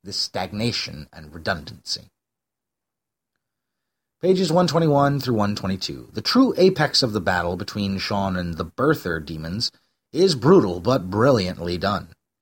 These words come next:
There's a little adjective clustering here, but it pales in comparison to the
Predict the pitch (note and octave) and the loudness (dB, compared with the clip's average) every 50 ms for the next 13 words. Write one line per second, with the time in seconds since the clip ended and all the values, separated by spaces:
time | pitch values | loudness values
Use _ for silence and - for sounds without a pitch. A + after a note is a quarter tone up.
0 | _ _ _ _ _ _ _ _ _ - - D3+ D#3 F#3 F#3+ G3+ G#3+ G#3 F#3 D3+ | _ _ _ _ _ _ _ _ _ -4 -2 2 4 6 6 8 8 8 6 6
1 | D3 C#3 D3+ - - D3+ C#3+ B2+ - - C3+ A#2 - - - A2 G#2 G2+ G2 F#2+ | 4 4 2 0 2 0 0 0 0 0 0 2 0 0 -2 0 0 0 0 -2
2 | F#2+ G2+ F#2+ G#2 C3+ E3 D#3+ D#3+ E3+ D3 - _ - - D3+ A#2 E3 E3 E3 D3+ | -2 0 0 0 0 0 2 2 2 2 2 _ -10 -4 -2 2 4 6 4 4
3 | A#2 C3 C3 B2 A#2 A2+ A2+ B2 A#2+ A#2 - A#2 A2+ A2+ - G#2+ A2 G#2 | 2 0 -2 -2 -2 0 2 2 2 2 0 -2 -2 -4 -4 -6 -6 -8